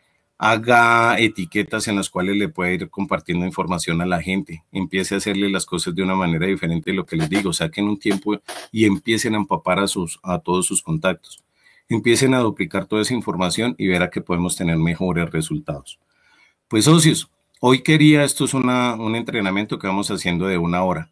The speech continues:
Hoy vamos a finalizar acá para que ustedes puedan quedar con la información clara hasta este momento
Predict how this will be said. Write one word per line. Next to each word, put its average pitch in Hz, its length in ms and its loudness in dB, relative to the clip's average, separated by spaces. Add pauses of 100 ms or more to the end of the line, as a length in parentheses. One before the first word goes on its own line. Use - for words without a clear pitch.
Hoy 131 240 2
vamos 107 380 0
a - 80 -2
finalizar 87 560 0
acá 127 400 0 (300)
para 101 260 4
que 95 160 -4
ustedes 92 420 -2
puedan 101 420 -2
quedar 85 280 -4
con 101 140 -4
la 101 60 0
información 85 520 -4
clara 98 300 2
hasta 95 180 -2
este - 160 -2
momento 107 560 0